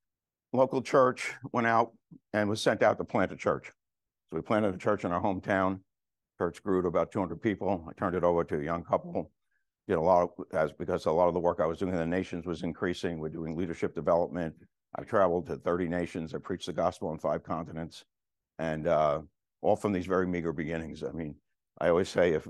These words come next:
if God can use me, he can use anybody," you know? So he took me out of that place where I came from and brought me into this wonderful relationship with the Lord,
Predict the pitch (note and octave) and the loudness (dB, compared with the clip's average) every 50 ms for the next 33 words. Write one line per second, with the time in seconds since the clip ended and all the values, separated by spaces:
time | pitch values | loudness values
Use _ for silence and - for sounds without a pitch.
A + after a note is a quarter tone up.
0 | - F2 F2 - A2 G2+ G2 F#2+ - G#2 F2 F2+ F#2 C#2+ E2 F2 D#2 D#2 F2+ - | -4 -2 0 2 4 4 4 2 0 -2 -2 -2 -2 -4 -4 -4 -4 -4 -4 -6
1 | - _ _ _ _ _ _ - A2 D#2 F2 E2 F2 E2+ E2 F#2 E2 F2 D2 C#2+ | -10 _ _ _ _ _ _ -8 -6 -4 -2 0 0 0 0 0 0 -2 -2 -4
2 | C#2+ C2 C#2 C#2 C#2 D2 D2 D2 D2+ D2+ - - D#2 D2+ D#2+ C#2+ D#2 F2+ F#2 D#2+ | -4 -4 -6 -6 -6 -4 -4 -4 -6 -4 -2 0 0 0 0 -2 -6 -10 -10 -10
3 | D2+ - _ _ _ _ _ _ _ _ _ - G2 F2 - G#2+ F2+ E2+ E2 E2+ | -10 -12 _ _ _ _ _ _ _ _ _ -6 -6 -4 -4 -2 0 0 2 2
4 | E2+ F2 E2 F2+ F2 E2 E2 - _ - A2 E2+ F#2+ F2+ - - F#2 E2+ F2 E2+ | 2 2 2 4 4 4 2 -2 _ -2 0 0 0 -2 -2 -2 0 2 2 2
5 | - - - A2+ G#2+ G#2+ E2+ - B2 A2+ A2+ A2+ A#2 - F#2 F#2 D2+ E2+ G2+ - | 2 2 0 0 0 0 0 2 2 4 4 2 2 0 0 -2 -2 -2 -4 -8
6 | - _ - - - F#2+ G2 - F2 G2 F#2+ F2 F2+ F2 - G#2 E2+ F2 F2+ F2+ | -10 _ -10 -4 0 0 0 2 0 -2 -2 -2 -2 -2 -2 0 2 2 2 0
7 | - - - - - - _ _ _ _ _ _ _ _ _ _ _ _ - - | 0 -4 -8 -8 -12 -18 _ _ _ _ _ _ _ _ _ _ _ _ -6 -2
8 | F2+ F2 F2 E2+ - - F#2 F2 F2+ F2 - - - F#2 G2 F2 F2+ G2 F#2+ - | -2 0 0 -2 0 2 4 4 4 2 0 -6 -6 -4 -2 0 0 0 -2 -4
9 | E2+ D#2 - - F#2+ D#2 - D#2 C#2+ E2+ E2 E2+ E2 D#2 D2 - | -8 -10 -6 -6 -6 -4 -4 -4 -4 -4 -4 -2 -2 -4 -4 -6